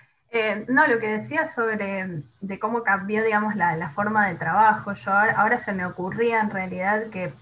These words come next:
como hablamos de que muchos equipos cu-, son, por lo general, reducidos y cubren más de un rol al mismo tiempo, sobre todo,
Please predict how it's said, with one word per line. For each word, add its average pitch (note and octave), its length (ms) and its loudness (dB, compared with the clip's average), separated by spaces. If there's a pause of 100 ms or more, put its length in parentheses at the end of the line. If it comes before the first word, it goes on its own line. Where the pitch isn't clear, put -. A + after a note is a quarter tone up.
como F#3 260 -6
hablamos G#3+ 440 4
de F#3 160 -8
que F3+ 240 -10
muchos G#3 400 -6
equipos G#3 520 -6 (240)
cu-, - 140 -18 (560)
son, G3+ 440 -4 (100)
por F#3 100 -6
lo F3+ 60 -8
general, G3 320 0
reducidos A3+ 500 0
y - 80 -10
cubren G3+ 340 -2
más F#3+ 220 0
de G3 220 -4
un F#3+ 160 -4
rol G3+ 160 2
al G3+ 100 0
mismo F#3+ 320 -4
tiempo, G#3+ 380 0
sobre F3 320 -8
todo, G#3+ 320 2